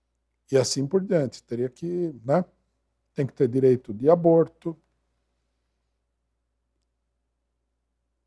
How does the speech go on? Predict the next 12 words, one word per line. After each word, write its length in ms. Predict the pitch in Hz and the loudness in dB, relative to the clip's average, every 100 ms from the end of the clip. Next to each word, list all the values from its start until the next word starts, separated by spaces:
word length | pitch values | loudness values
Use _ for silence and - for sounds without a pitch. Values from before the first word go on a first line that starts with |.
| _ _ - | _ _ -2
tem 160 | 147 | 0
que 100 | 131 | -2
ter 400 | - 147 139 120 - _ _ _ | -4 0 2 0 -6 _ _ _
condições, 1120 | - 147 131 - 160 143 127 95 - - - _ _ _ _ _ _ _ _ _ _ _ _ - | -4 -4 -4 -6 -4 -2 -4 -8 -12 -14 -18 _ _ _ _ _ _ _ _ _ _ _ _ -10
é, 160 | 120 110 | -6 -6
médicas 960 | 123 156 151 120 120 - 113 110 - | 0 6 6 6 -2 -2 -2 -2 -6
e 60 | 131 | -6
sociais 720 | - 127 - - 143 139 120 | -2 -2 -2 2 4 4 2
para 260 | - 123 | -4 -6
cuidar 340 | 120 120 113 120 | -2 0 2 0
dos 240 | 131 - | -2 -10
filhos, 720 | - 180 165 151 147 - - | -4 0 0 -2 -10 -14 -20